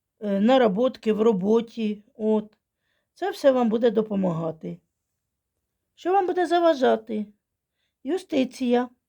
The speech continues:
Це, е, карта, скажімо так,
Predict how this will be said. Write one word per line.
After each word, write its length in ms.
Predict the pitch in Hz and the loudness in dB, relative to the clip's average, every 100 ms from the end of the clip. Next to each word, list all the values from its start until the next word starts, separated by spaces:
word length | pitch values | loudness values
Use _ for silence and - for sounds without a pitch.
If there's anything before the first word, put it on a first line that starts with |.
| _ _ _ _ _ _ _ _ _ _ | _ _ _ _ _ _ _ _ _ _
Це, 440 | 247 247 240 220 | 0 2 2 0
е, 260 | 202 220 214 | 0 -2 -4
карта, 800 | - 240 220 220 208 202 202 190 | 0 0 0 0 2 2 0 -2
скажімо 400 | - 214 202 214 | -4 -4 -2 -4
так, 300 | 208 190 | -4 -6